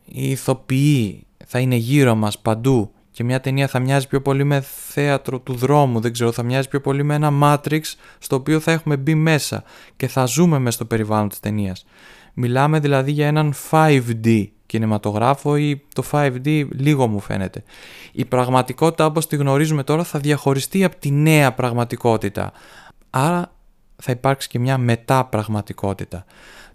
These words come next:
Και καταλήγουμε δηλαδή σε αυτόν τον παρανοϊκό συλλογισμό ότι θα έχουμε μια μεταπραγματικότητα και μια μεταφαντασία, δύο εντελώς διαφορετικές έννοιες από την πραγματικότητα και τη φαντασία που έχουμε σήμερα.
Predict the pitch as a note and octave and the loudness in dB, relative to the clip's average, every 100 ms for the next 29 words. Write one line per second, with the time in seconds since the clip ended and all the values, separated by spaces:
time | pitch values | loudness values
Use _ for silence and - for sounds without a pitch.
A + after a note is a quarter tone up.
0 | _ - D3 C3+ - C3 D3 E3 D#3+ D3 | _ -4 -2 -2 2 4 6 4 6 4
1 | B2+ B2 B2 B2+ B2 - B2+ A#2+ A#2 A#2 | 2 2 2 0 -2 -6 -4 0 0 2
2 | A#2 A2+ A2+ G#2+ A#2+ A2+ A2 A2 A#2+ E3+ | 2 2 2 0 -2 -2 -2 -2 0 -2
3 | - - C#3 D#3+ F#3+ F#3+ D3 D3+ F3+ D3 | -2 0 0 4 4 4 4 4 4 4
4 | D#3 F#3+ D#3 C#3+ B2+ A#2 A#2+ - - B2+ | 2 2 0 0 0 0 -2 -4 -2 -2
5 | C#3+ - E3+ C3+ D3 E3+ E3 E3+ D#3+ D3+ | -2 -6 -4 -2 0 2 0 0 -2 -2
6 | D3 C#3 - C3 A2 C3 D3 C#3+ C#3 D3+ | 0 -2 0 0 2 2 4 4 4 4
7 | D3 - B2+ A2+ B2+ A#2 B2 A#2+ A#2 - | 2 0 -4 0 0 0 0 2 0 -2
8 | - A#2 A#2 A2+ A2+ A2+ A2 A#2 A2+ - | -4 -2 0 0 0 0 -4 0 -2 0
9 | G#2 - A2 A2 G#2 G#2+ A2 G#2 G#2+ G#2+ | -4 -4 -6 -4 -4 -2 -2 0 2 2
10 | G#2 - A2 G2 F2+ | 0 0 0 0 -2